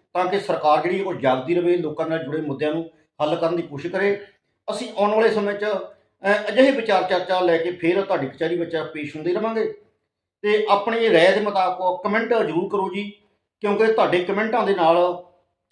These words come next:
ਸਾਨੂੰ ਹੌਸਲਾ ਮਿਲਦਾ। ਜਿੱਥੇ ਸਾਡੇ 'ਚ ਕਮੀ ਪੇਸ਼ੀ ਆ, ਸਾਨੂੰ ਕਮੀ ਪੇਸ਼ੀ ਕੁਮੈਂਟਾਂ ਰਾਹੀਂ ਦੱਸੋ ਜੀ, ਕਿਉਂਕਿ ਮੈਂ ਜਿਵੇਂ ਪਹਿਲਾਂ ਹੀ ਕਹਿ ਤਾ, ਅਸੀਂ ਕੋਈ ਬੜੇ ਜ਼ਿਆਦਾ ਪੜ੍ਹੇ ਲਿਖੇ ਜਾਂ ਬੁੱਧੀਜੀਵੀ ਤਾਂ ਨਹੀਂ, ਪਰ ਫਿਰ ਵੀ, ਅਹ, ਤੁਹਾਡੇ ਸਹਿਯੋਗ ਦੇ ਨਾਲ ਜਨਤਕ ਕਚਹਿਰੀ ਵਿੱਚ ਕੁਛ ਮੁੱਦੇ ਜਿਹੜੇ ਲੈ ਕੇ, ਅਹ,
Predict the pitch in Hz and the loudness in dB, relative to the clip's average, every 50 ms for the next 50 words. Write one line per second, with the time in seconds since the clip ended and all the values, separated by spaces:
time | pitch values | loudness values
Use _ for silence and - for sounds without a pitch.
0 | _ - - 170 165 196 160 156 151 147 175 180 180 180 180 170 170 180 175 180 | _ -4 0 0 0 0 0 -2 -2 -2 0 0 0 2 2 2 2 2 2 2
1 | 175 - - - _ _ _ 127 165 175 180 - 220 208 190 185 180 180 - - | -2 -6 -12 -20 _ _ _ -4 -2 -2 0 2 2 4 4 2 2 0 -4 -6
2 | 208 196 190 175 190 196 180 - 190 196 175 190 185 180 170 - 190 196 202 196 | -6 -6 -4 -4 -4 -4 -4 -2 -2 -2 0 -2 -4 -6 -6 -6 -4 -4 -2 -2
3 | 202 196 - - - 175 185 185 180 190 185 180 175 165 156 - 165 170 165 175 | -2 -4 -4 -6 -10 -10 -8 -6 -4 -4 -2 -2 -4 -4 -6 -6 -6 -6 -6 -6
4 | 175 175 - - _ _ _ _ _ _ - 180 175 170 196 185 180 180 180 180 | -8 -10 -12 -18 _ _ _ _ _ _ -6 -4 -2 0 0 0 0 0 0 0
5 | 185 175 170 180 180 208 208 202 202 185 185 185 180 185 185 170 147 175 175 165 | -2 -4 -4 -2 -2 -2 -2 0 -2 -2 0 0 -2 -2 -2 -4 -6 -8 -6 -2
6 | 165 175 170 165 151 165 170 190 180 175 - 151 147 151 165 165 - 151 180 180 | -2 -2 -2 0 -2 -2 -2 -2 -4 -6 -4 -4 -4 -4 -4 -6 -6 -8 -6 -6
7 | 175 - 165 165 160 165 156 151 - 143 147 151 180 180 165 165 165 156 151 143 | -6 -4 -4 -4 -4 -4 -6 -6 -8 -10 -12 -12 -12 -12 -12 -12 -10 -10 -8 -6
8 | 147 170 180 180 180 - _ _ _ _ _ 180 175 180 180 185 196 196 185 196 | -4 -4 -4 -6 -8 -10 _ _ _ _ _ -4 -4 -2 0 0 0 -2 -2 -6
9 | 180 175 175 - _ _ _ _ _ - 165 170 180 175 - 175 143 156 170 165 | -10 -12 -14 -14 _ _ _ _ _ -6 -2 -2 -2 0 0 0 0 0 -2 -2
10 | - 165 151 147 151 156 160 160 175 165 156 147 151 156 156 147 - 139 147 139 | -2 -2 -2 -2 -4 -6 -4 -4 -4 -2 0 0 0 0 0 -2 -4 -4 -4 -4
11 | - - 160 156 - - 160 151 - - 156 - - - 165 165 - 147 143 135 | -4 -6 -6 -8 -6 -6 -6 -6 -6 -6 -8 -10 -10 -8 -10 -10 -8 -10 -10 -8
12 | 143 147 139 151 151 151 139 131 131 131 135 131 127 123 _ _ _ _ _ _ | -8 -8 -6 -6 -6 -6 -6 -6 -6 -6 -8 -10 -12 -12 _ _ _ _ _ _
13 | - 151 151 | -8 -6 -6